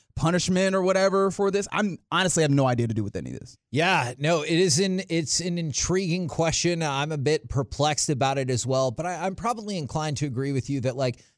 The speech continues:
Speaker 2: if you thought one of your players got spit on, bring that up, and then, you know, maybe double check before you said probably about the other
Speaker 1: Well,
Speaker 2: part.
Speaker 1: he did say that he consulted with that player, right? So,
Speaker 2: Yeah.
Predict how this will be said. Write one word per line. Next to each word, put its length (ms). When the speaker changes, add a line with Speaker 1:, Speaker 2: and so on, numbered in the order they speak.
Speaker 2:
if 100
you 60
thought 260
one 100
of 40
your 100
players 320
got 180
spit 300
on, 200
bring 260
that 160
up, 200
and 140
then, 300
you 80
know, 280
maybe 180
double 300
check 360
before 240
you 60
said 200
probably 320
about 180
the 100
other 140
Speaker 1:
Well, 100
Speaker 2:
part. 80
Speaker 1:
he 40
did 160
say 160
that 100
he 280
consulted 520
with 140
that 200
player, 440
right? 360
So, 500
Speaker 2:
Yeah. 300